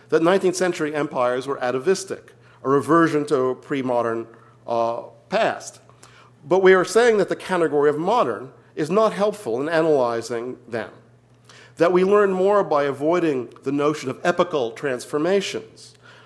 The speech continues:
by keeping in play tensions between different forms of political organization,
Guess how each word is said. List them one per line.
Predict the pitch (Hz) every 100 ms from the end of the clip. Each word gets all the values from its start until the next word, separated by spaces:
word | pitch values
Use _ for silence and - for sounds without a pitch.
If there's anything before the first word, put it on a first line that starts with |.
| _
by | 143
keeping | 151 214 208 175
in | 170
play | - 190 190 131 98 - - -
tensions | 185 180 170 113 90 -
between | 139 - 160 139
different | 165 147 135
forms | - 170 143 131 131
of | -
political | 139 143 143 117
organization, | 127 117 117 113 147 151 -